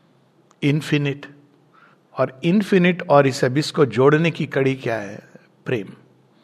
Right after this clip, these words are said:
तो ये दिव्य प्रेम ही है जो इस हंगर को appease कर सकता है और अंत में ये संसार को बदल सकता है। माँ कहती है, रूपांतरण की शक्ति वास्तव में दिव्य प्रेम में है। तो अब बिना देर किए, <clears throat>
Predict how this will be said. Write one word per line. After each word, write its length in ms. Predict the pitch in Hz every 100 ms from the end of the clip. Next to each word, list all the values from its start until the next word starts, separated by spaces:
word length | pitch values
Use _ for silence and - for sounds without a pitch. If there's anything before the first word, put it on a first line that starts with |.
| _ _ _ _ _ _ _ _ -
तो 80 |
ये 180 | 131 165
दिव्य 380 | 151 131 139 190
प्रेम 340 | 196 247 262
ही 100 | 262
है 120 | 254 240
जो 120 | 254
इस 220 | 254 -
हंगर 280 | 160 175 208
को 120 | 202
appease 380 | 175 185 170 -
कर 160 | -
सकता 420 | - - - - -
है 80 |
और 260 | - - 156
अंत 320 | - 160 160
में 240 | 151 165 - - - - _ _ 147
ये 160 | 143
संसार 460 | 151 147 127 123 127
को 140 | 127
बदल 280 | 143 117 120
सकता 340 | - 110 - 135
है। 80 |
माँ 180 | 127 139
कहती 320 | 139 127 131
है, 60 | 160
रूपांतरण 520 | 131 127 127 127 135
की 160 | 131 131
शक्ति 340 | - - 90
वास्तव 380 | 147 110 - 90
में 240 | 104 -
दिव्य 220 | 123 113 117
प्रेम 320 | - 107 98
में 80 | -
है। 140 | - _ _ _ - - - - - _ _ _ _ _
तो 80 | 147
अब 100 | 156
बिना 560 | 143 135 160 170 165 143 - - -
देर 340 | 131 151 175
किए, 380 | 165 147 165 - - - _ _ _ _ _
<clears throat> 40 | _